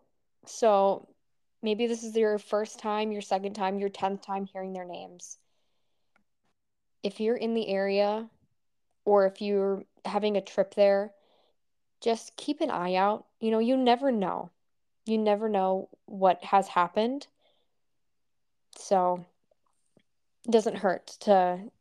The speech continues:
keep spreading the word. And I will also share that the Yosemite search and rescue number is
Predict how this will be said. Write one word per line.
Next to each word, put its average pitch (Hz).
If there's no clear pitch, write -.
keep 226
spreading 196
the 180
word. 180
And 196
I 202
will 190
also 208
share 190
that 180
the 190
Yosemite 196
search 202
and 208
rescue 185
number 202
is 190